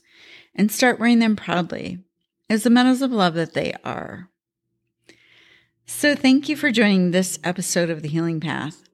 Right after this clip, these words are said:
Today, I'm chatting about questions, and I'm actually planning to share two posts in this one podcast. So again, if this is going a little long for you, feel free to tap out, <laughs> whatever your heart needs.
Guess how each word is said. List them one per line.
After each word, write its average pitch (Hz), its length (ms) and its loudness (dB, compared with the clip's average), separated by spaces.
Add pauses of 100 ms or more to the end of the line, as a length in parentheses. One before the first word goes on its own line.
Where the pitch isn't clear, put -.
(460)
Today, 226 760 2
I'm 190 180 2
chatting 160 360 2
about 156 260 -6
questions, - 1040 -10 (640)
and 185 100 4
I'm 175 240 2
actually 190 680 2
planning 165 460 0
to 175 100 -6
share 156 540 -2 (160)
two 294 200 2
posts - 720 -2 (440)
in 196 80 4
this 185 200 2
one 180 200 0
podcast. 156 840 -4 (140)
So 185 220 2
again, 151 440 2 (100)
if 185 140 -2
this 185 180 2
is 175 140 0
going 170 300 4
a 165 80 4
little 160 220 0
long 156 300 2
for 156 160 -6
you, 160 240 -2
feel 170 220 -4
free 139 220 -10
to 113 100 -14
tap - 300 -12
out, 233 320 0 (560)
<laughs> - 580 0
whatever 180 520 2
your 170 240 -2
heart 165 400 -2
needs. 156 800 -2